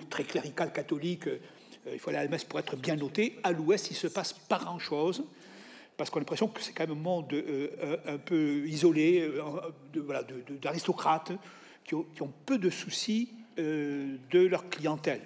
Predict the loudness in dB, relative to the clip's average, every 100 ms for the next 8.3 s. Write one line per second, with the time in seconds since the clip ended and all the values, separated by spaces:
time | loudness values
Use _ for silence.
0 | -14 -14 -14 -18 -20 -20 -20 -20 -20 -18
1 | -10 -8 -8 -10 -14 -20 -20 -16 -8 -2
2 | 0 4 4 4 0 0 2 2 -2 -4
3 | -12 -2 0 0 -2 -2 -2 -2 -4 -2
4 | 0 0 0 -6 -18 -20 -14 -6 -4 -2
5 | -2 -4 -8 -10 -6 -2 0 -2 4 4
6 | 4 -2 -18 -20 _ _ _ _ _ -10
7 | -8 -8 -12 -8 -4 -2 -2 -2 0 2
8 | 2 2 -2